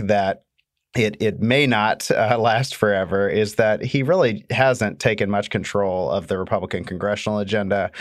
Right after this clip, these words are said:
It really looked, uh, about the same over the last two years as it would have looked under any of,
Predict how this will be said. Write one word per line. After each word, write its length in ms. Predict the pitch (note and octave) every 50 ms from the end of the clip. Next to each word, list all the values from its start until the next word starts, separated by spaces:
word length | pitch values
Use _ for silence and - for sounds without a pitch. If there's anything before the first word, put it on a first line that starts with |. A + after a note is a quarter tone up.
| - - - - - - - _
It 180 | A#2+ C3 C3
really 240 | A#2 A#2+ B2 A#2 G#2+
looked, 400 | G2+ G2+ A2 A2+ A2 - - - - -
uh, 220 | F2+ F#2+ F#2 F#2 -
about 380 | F#2 G2 - G#2 G#2 A2 -
the 80 | - G2+
same 400 | - - A2+ A2 A2+ A2+ A2 A2+
over 160 | A2 G#2 G#2
the 60 | G#2
last 260 | G#2 G2+ G#2 G2+ -
two 100 | - A2+
years 400 | G#2 G2 G2 G2+ G2+ G2 F#2+ F#2
as 160 | F#2+ F2+ E2 -
it 100 | D2+ C2+
would 200 | G2+ G#2 G2+ G2
have 160 | G#2 G2 F#2+
looked 320 | G2 G2+ G2 - - -
under 360 | G2+ - G2+ G2 F2+ F#2 F2
any 260 | F#2 G2 G2+ G#2 G#2 G2+
of, 260 | F#2+ E2+ F2 -